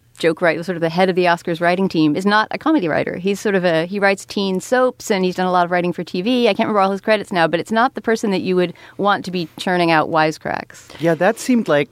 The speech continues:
Speaker 2: the big problem was there was just a, s-, some absence in the writer's room and Neil Patrick Harris had to say these terrible things over and over again. But the part that I would put on Neil Patrick Harris, because we know it's a fetish of his, is the magic trick thing,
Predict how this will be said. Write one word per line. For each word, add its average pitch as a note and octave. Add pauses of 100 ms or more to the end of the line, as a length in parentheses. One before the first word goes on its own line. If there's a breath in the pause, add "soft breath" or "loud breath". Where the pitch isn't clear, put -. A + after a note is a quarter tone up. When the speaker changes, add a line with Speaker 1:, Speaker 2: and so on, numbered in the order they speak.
Speaker 2:
the C#3
big C3+
problem C3
was A#2+
there B2
was A#2
just -
a, A2+ (120)
s-, B2+
some C3+
absence B2+
in B2
the A#2
writer's C#3
room A#2
and A2
Neil A2+
Patrick A#2
Harris B2
had A2+
to A#2
say B2+
these A#2+
terrible B2+
things D3+
over B2
and B2
over A#2+
again. A#2+ (200 loud breath)
But -
the -
part A3+
that F3+ (280)
I -
would D#3
put C#3+
on C3
Neil C3
Patrick B2
Harris, B2
because B2+
we B2+
know B2 (300 loud breath)
it's -
a A2+
fetish C#3+
of B2
his, B2+
is A2+
the C3+
magic B2+
trick -
thing, G2